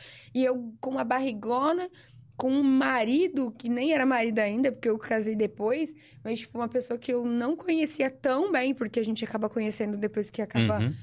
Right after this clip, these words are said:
Speaker 1: é, junta dos saus, que eles falam, né?
Speaker 2: <laughs>
Speaker 1: É, então, foi muito difícil, assim, mas ao mesmo tempo foi maravilhoso. O Santiago, ele apareceu, assim como o Eduardo, em momentos aí que eu precisava muito.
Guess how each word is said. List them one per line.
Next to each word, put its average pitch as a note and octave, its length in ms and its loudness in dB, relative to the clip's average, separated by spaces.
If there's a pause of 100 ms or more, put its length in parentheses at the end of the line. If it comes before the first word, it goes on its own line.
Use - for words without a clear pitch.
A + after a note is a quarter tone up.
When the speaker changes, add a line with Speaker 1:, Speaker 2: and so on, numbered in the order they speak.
(180)
Speaker 1:
é, G3+ 240 0
junta B3 260 0
dos C#4+ 160 -2
saus, A#3+ 380 -2
que A#3+ 80 -4
eles G#3+ 160 -6
falam, G#3+ 440 0
né? G#3+ 180 -2
Speaker 2:
<laughs> - 120 -20 (600)
Speaker 1:
É, A3 880 0
então, C4+ 800 -2 (540)
foi D4 220 0
muito D4 300 2
difícil, B3+ 840 0
assim, G3 280 -2
mas G#3 260 0
ao C4+ 60 2
mesmo C#4+ 280 0
tempo B3+ 220 0
foi F4 200 -8
maravilhoso. A3+ 760 0
O - 20 -12
Santiago, G3 480 -2
ele G3+ 80 0
apareceu, G#3 960 -4
assim F3+ 240 -8
como G3 220 -4
o - 20 -4
Eduardo, F#3 340 -2
em A3 40 0
momentos A3 400 -2
aí G3+ 180 -4 (160)
que - 80 -6
eu G3+ 60 -6
precisava G#3 580 -4
muito. G#3 560 -4